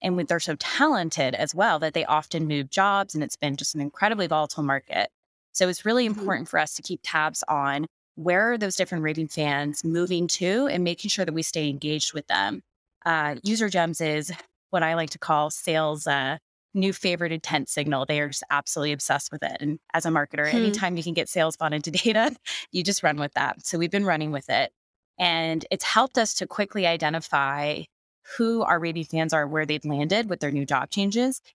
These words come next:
Speaker 1: And
Speaker 2: Mm.
Speaker 1: we do d-, personal and, uh, outreach, not quite at scale yet. So it's not a templatized workflow, but we do make sure to reach out to them. Um,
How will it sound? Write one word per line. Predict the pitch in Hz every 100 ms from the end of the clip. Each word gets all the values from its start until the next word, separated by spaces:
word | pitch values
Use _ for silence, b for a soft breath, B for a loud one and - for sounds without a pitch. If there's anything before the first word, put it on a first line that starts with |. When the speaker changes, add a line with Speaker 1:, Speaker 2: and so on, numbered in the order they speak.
| _ _ _
Speaker 1:
And | 185 175 175 185
Speaker 2:
Mm. | 202 -
Speaker 1:
we | 175 196
do | 202 208
d-, | 196 -
personal | - 202 - 196 185 - _
and, | 185 180 -
uh, | 160 156
outreach, | 175 175 147 113 - - _
not | 196 185 175 - _
quite | - 180
at | 175 -
scale | - 170 160
yet. | 160 269 175 156 -
So | - 170 160
it's | 156 -
not | 170 156
a | 156
templatized | - 165 165 - - 147 147 139 - _ _ _ -
workflow, | 190 240 - 156 135 143
but | 175
we | 175
do | 180 226
make | 214 165
sure | 180
to | 170
reach | 160 156
out | 156 165 -
to | 160
them. | 143 143 156 - _ _ _
Um, | 180 165 151 147 151 151